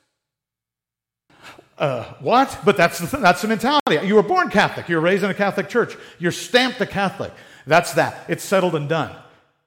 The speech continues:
That's today. It's very, very similar idea in both occasions. But Paul, as usual, argues this point brilliantly.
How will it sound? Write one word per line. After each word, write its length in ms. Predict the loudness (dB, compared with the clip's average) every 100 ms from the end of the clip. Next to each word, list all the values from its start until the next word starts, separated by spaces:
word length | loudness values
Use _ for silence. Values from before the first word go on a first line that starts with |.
| _ _ _ _ _ 0
That's 180 | 0
today. 500 | 4 6 6 4 -2 -12 -20 _ _ _ _ _
It's 100 | -20
very, 420 | -2 2 2 2
very 300 | 0 0 0
similar 440 | 0 -2 0 0 -2 0
idea 480 | -2 -2 -2 -2 -2
in 200 | -6 -2
both 280 | -2 -2
occasions. 600 | -8 -10 -12 -12 -18 -20 -20 _ _ _ _ _ _ _ _ _ _ _ _ -2
But 100 | 4
Paul, 300 | 8 8 8
as 120 | 6
usual, 320 | 2 2 2
argues 400 | 4 2 0 -2
this 120 | -4
point 320 | -4 -4 -4 -4
brilliantly. 440 | -6 -8 -14